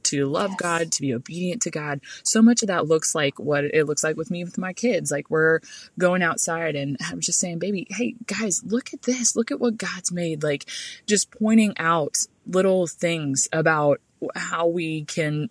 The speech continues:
Speaker 1: refocus our hearts and our attention on God as we go about our day. And you take it into, like,
Speaker 2: Yes.
Speaker 1: the adult world,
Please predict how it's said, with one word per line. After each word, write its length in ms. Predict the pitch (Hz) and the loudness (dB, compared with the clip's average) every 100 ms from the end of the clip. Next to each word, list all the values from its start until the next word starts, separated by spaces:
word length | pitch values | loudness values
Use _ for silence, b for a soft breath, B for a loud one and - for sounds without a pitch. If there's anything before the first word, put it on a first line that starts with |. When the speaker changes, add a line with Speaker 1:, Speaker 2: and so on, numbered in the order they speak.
| - | -6
Speaker 1:
refocus 800 | 160 175 214 - 175 165 156 151 | -2 2 2 6 4 4 0 0
our 120 | 143 | -2
hearts 400 | - 160 - - | -4 -4 -2 -2
and 100 | 151 | -2
our 100 | 143 | -2
attention 560 | 135 - 165 - 151 | -2 -4 -2 0 0
on 160 | 139 139 | 0 0
God 360 | 139 143 139 135 | 4 4 4 2
as 200 | 139 139 | 0 -2
we 80 | |
go 220 | 135 143 147 | 2 4 4
about 220 | 143 139 | 4 0
our 140 | 127 | 0
day. 300 | 160 220 151 | 4 4 4
And 140 | 143 160 | -2 -4
you 100 | 151 | 0
take 240 | 175 175 | 2 4
it 80 | 185 | 4
into, 180 | 170 - | 4 0
like, 80 | - | -4
Speaker 2:
Yes. 120 | - | -6
Speaker 1:
the 80 | 143 | -2
adult 280 | 143 185 254 | 4 4 6
world, 360 | 185 160 151 | 4 4 2